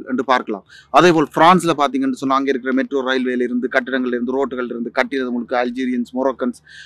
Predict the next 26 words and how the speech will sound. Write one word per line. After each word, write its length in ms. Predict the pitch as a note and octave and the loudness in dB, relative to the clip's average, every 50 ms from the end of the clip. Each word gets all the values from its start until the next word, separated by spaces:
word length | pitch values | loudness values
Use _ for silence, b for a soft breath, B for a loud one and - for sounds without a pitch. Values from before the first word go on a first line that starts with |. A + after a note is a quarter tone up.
| B B | B B
அந்த 280 | B C3+ D3 D3 C3+ C3+ C3 B2+ B2 A#2+ A#2+ A#2 A2+ A2 _ _ _ _ _ - | B 4 4 6 4 4 4 4 2 -2 -4 -6 -8 -10 _ _ _ _ _ 0
நார்த் 220 | B2+ C#3+ C#3+ - D3+ | 0 0 2 2 2
அமெரிக்கன்ஸ், 520 | C3+ C3+ B2+ C3 A2 C3+ B2 B2 A#2 - - | 0 2 2 0 0 0 -2 -2 -2 -2 -4
ஆ, 100 | B2+ A#2+ A#2 A#2 A2+ A2+ A#2 A2+ A2+ | -4 -2 -2 -2 -2 -2 -4 -4 -2
நார்த் 200 | B2+ C#3 C#3 D3+ | 0 0 0 0
ஆப்பிரிக்கன் 420 | C#3 A#2+ C#3 B2+ - C3+ B2+ B2 A#2+ A#2+ A2 - - _ _ - | -2 -2 -2 -2 0 0 0 0 -2 -4 -6 -10 -18 _ _ 2
ம-, 300 | C#3+ D#3+ D#3+ D3 C#3 C3 | 6 6 8 8 6 4
தொழிலாளர்கள் 600 | C3+ - E3 F3 G3+ G#3 F3+ C3+ A#2 G2+ G#2 G2 _ _ b b b b | 2 4 4 6 8 8 6 6 4 0 -2 -10 _ _ b b b b
அவர்கள் 320 | - D3 E3+ E3 D#3+ D#3 | 6 6 8 8 6 2
கொண்டு 220 | - - F3 F3+ G3+ | 2 4 6 6 8
வரப்பட்டார்கள் 540 | G#3 G3 E3+ C3+ C#3 A#2 A#2+ A#2+ A2+ A2+ B2 | 8 8 6 6 4 2 2 0 2 2 0
அங்கு 200 | B2 A#2+ A#2+ B2 | 0 0 0 2
வேலை 180 | A#2+ C#3 C#3+ C#3 | 2 2 2 2
செய்வதற்காக. 640 | - C#3 A#2 A2 A2 G2+ - - G#2 G2+ G#2 F#2+ - _ _ _ _ - | 0 -2 -2 -2 -4 -6 -6 -6 -8 -8 -8 -16 -18 _ _ _ _ 2
ஏனென்று 300 | - D#3 F3 F3 D#3+ D3 C3+ - | 4 6 6 6 6 4 2 0
சொன்னால் 300 | C3 C3 C#3+ E3+ A3 G#3+ _ | -2 0 2 2 0 0 _
குறைந்த 500 | - D3+ C#3+ D3+ E3 G#3 A3+ A#3+ A3+ A3+ G3+ | -8 -6 0 4 6 6 8 8 8 6 6
ஊதியத்தில் 600 | G3 F#3+ F3+ F3 E3 D#3 C#3+ B2+ - G3 A#3 A#3 - | 6 4 2 4 4 2 2 2 0 -2 -2 -2 -2
கடின 420 | - E3 - G3 A#3+ B3 A#3+ G#3+ | 2 4 6 8 8 8 6 6
வேலையை 380 | F#3 F3 E3+ D#3+ D3+ D3 C#3+ B2+ | 6 4 4 4 4 2 2 0
செய்வது, 380 | - C#3+ C3 A#2 A2 G#2 - - _ _ _ _ _ _ _ _ - - | 2 2 2 2 0 -4 -6 -10 _ _ _ _ _ _ _ _ 2 6
இதற்காக 400 | D#3 F3 D#3 - D#3 C#3 C3+ C#3+ | 6 6 6 6 2 4 4 2
இந்த 140 | C#3+ C3+ C3+ | 2 2 2
இமிகிரேஷனை 400 | C3 C3 A#2 B2+ B2+ A2+ B2 B2+ | 2 0 0 0 -4 -4 -4 -6
கொண்டு 200 | - - C#3 C3+ | -2 0 2 2
வரப்பட்டார்கள். 520 | C3 B2 A2+ G2+ G#2 - G2 - - - | 4 2 2 -2 -6 -12 -14 -18 -18 -20